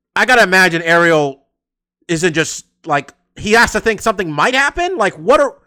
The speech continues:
what the fuck's going on? Or is it just nothing's going on for the next month in M M A and we're gonna talk about this? Either one of you. You guys got anything? 'Cause I don't,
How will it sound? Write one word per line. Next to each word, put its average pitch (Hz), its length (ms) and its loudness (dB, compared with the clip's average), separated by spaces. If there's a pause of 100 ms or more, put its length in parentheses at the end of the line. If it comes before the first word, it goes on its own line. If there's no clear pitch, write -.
(320)
what 233 360 2
the 208 80 -4
fuck's - 320 -6
going 131 300 -8
on? 98 180 -12
Or 135 80 -2
is 156 80 -4
it 185 60 -4
just 196 180 -2
nothing's 180 240 -2
going 156 160 -2
on 143 160 -2
for 135 80 -10
the 123 60 -8
next 120 220 -8
month 120 180 -8
in 117 80 -8
M 113 100 -6
M 110 100 -8
A 110 160 -6
and 98 80 -14
we're 117 100 -4
gonna 113 140 -6
talk 110 220 -8
about 92 240 -16
this? - 260 -20 (460)
Either 226 240 -2
one 202 160 0
of 135 80 -4
you. 98 260 -18
You 135 140 -18
guys 185 180 0
got 180 140 0
anything? 196 260 -4
'Cause 165 160 -6
I 185 160 0
don't, 208 220 -4